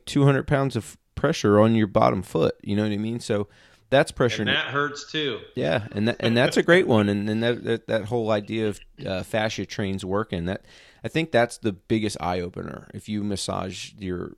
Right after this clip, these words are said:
Speaker 1: you know, to just, you know, again, going, we can kinda summarize this whole conversation about mobility right here, where,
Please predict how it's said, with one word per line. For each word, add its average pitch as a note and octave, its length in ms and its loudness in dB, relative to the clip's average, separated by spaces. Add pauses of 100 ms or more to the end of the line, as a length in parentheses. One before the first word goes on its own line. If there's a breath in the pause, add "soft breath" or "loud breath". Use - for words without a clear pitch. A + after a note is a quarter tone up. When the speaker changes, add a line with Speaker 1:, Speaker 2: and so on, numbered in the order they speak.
(520)
Speaker 1:
you G#2 100 -6
know, F2 120 -4
to - 180 -10
just, G2+ 300 -10
you A2 100 -6
know, F#2+ 140 -2
again, G2+ 300 -2
going, F#2+ 400 -4 (420 soft breath)
we A#2 100 -4
can A2+ 220 -4
kinda F#2+ 320 -4
summarize F#2 400 -2
this F#2 160 -8
whole F#2+ 140 -4
conversation F2+ 520 -6
about F2 200 -6
mobility G2 420 -4
right F2 200 -2
here, A#2 220 -2
where, F2+ 300 -2